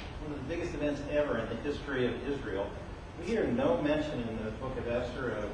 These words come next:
Jerusalem, no mention of the temple, none of this, even though that's a pretty big deal going on. So these are the people that are still back here, still back in what was Babylonia and now Persia. They're still there, the Jews that are left behind, and it sounds like many of them are kind of hiding, covering up their identity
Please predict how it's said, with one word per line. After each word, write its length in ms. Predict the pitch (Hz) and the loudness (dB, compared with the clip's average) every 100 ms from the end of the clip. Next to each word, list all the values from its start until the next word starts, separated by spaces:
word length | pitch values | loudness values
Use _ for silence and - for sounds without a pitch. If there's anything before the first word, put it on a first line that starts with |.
| - | -6
Jerusalem, 480 | 107 139 135 123 - - - - | -4 -2 -2 -2 -4 -6 -8 -8
no 180 | 110 110 | -6 -4
mention 240 | 113 113 | -4 -6
of 160 | 104 - | -6 -8
the 220 | - - | -8 -2
temple, 360 | 151 165 151 143 - - - - | 0 0 0 -2 -6 -8 -10 -6
none 140 | 156 208 | -2 0
of 60 | 226 | 0
this, 220 | - - - - - | -2 -6 -8 -8 -6
even 160 | 147 175 | -2 0
though 100 | 151 | 0
that's 320 | 151 - - | 0 -2 -4
a 280 | - - - | -8 -8 -8
pretty 160 | 190 165 | -4 0
big 200 | 170 - | 0 2
deal 160 | 226 | 2
going 240 | 127 104 98 | 4 2 0
on. 180 | 92 - - - - - - - | -4 -8 -10 -10 -10 -10 -10 -2
So 80 | 160 | 0
these 200 | - 220 | 2 4
are 60 | |
the 180 | 175 160 | 4 6
people 200 | 175 165 | 4 4
that 120 | 143 | 4
are 80 | 131 | 2
still 200 | - 180 | 0 2
back 360 | 170 160 156 - | 4 6 4 2
here, 140 | - - - - - | -2 -4 -8 -10 -6
still 160 | 143 | -4
back 380 | - 135 135 131 | 2 2 4 2
in 60 | 123 117 120 - - | 0 -2 -4 -6 -4
what 140 | 120 | -2
was 100 | 120 | -2
Babylonia 720 | 110 120 117 117 117 113 113 | 0 2 4 4 2 2 2
and 80 | 113 | 0
now 120 | 110 110 | 0 0
Persia. 400 | 120 107 110 107 107 - - - - | 0 2 0 0 -2 -8 -8 -8 -2
They're 140 | 147 165 | 2 2
still 300 | 165 156 147 | 8 8 10
there, 500 | 135 135 131 131 - - 117 | 10 10 8 6 0 -4 -6
the 140 | 110 | -4
Jews 140 | 131 131 | -2 0
that 120 | 123 | 2
are 60 | |
left 260 | 120 120 113 | 6 4 4
behind, 440 | 120 120 117 123 139 | -2 0 0 2 2
and 60 | |
it 140 | 156 - | 0 0
sounds 300 | 147 143 139 | 2 4 4
like 240 | 139 139 | 4 4
many 240 | 135 131 131 | 0 0 2
of 100 | 131 | 2
them 200 | 131 127 | 2 2
are 120 | 120 | 0
kind 200 | 123 123 | 0 0
of 100 | 120 | 0
hiding, 520 | 127 123 123 123 123 - | 2 2 4 2 0 0
covering 340 | 120 120 117 | 2 2 2
up 180 | 117 120 | 2 2
their 120 | 117 | 2
identity 640 | 110 123 110 113 117 113 | 4 4 2 2 0 -2